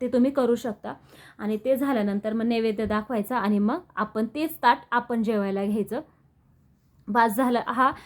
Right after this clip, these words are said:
पहिल्या दिवशीचा आणि दे-, हा पहिल्या दिवशीचा नियम. आणि हेच असंच पूर्ण सात दिवस करायचं. आणि सातव्या दिवशी,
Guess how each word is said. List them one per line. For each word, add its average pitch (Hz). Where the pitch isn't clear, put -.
पहिल्या 262
दिवशीचा 247
आणि 214
दे-, 208
हा 254
पहिल्या 262
दिवशीचा 240
नियम. 202
आणि 220
हेच 269
असंच 277
पूर्ण 285
सात 294
दिवस 226
करायचं. 214
आणि 220
सातव्या 247
दिवशी, 254